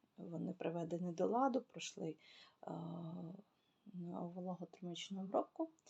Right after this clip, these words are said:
і йдуть чекати на те, щоб бути відправленими до когось і зігрівати та бути оберегом.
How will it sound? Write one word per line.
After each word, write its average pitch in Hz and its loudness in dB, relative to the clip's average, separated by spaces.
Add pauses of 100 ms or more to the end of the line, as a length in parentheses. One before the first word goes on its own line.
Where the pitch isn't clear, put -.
(360)
і 277 4
йдуть 208 2
чекати 247 8
на 185 4 (600)
те, 247 8
щоб 214 10 (340)
бути 185 2
відправленими 196 2
до - -2
когось 180 -2
і 220 -4
зігрівати 196 2
та 175 -4
бути 196 -2
оберегом. 170 -4